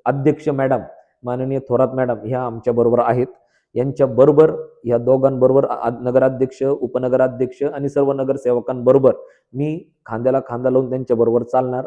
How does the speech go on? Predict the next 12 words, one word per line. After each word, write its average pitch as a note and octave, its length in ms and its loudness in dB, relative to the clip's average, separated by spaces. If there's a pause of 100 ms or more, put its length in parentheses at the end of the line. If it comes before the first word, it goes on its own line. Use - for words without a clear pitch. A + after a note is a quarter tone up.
(140)
माझी B2+ 320 -6
जी C3 120 -4
काय C3+ 160 -2
सूचना A#2+ 340 -10
आहे B2+ 220 -2
ती - 240 -8
मी B2+ 120 -4
मांडणार, B2 480 -4 (340)
माझ्या A#2+ 240 -2
कामांसंदर्भात B2 760 -2 (100)
मी B2 120 -6
माझे, B2 480 -4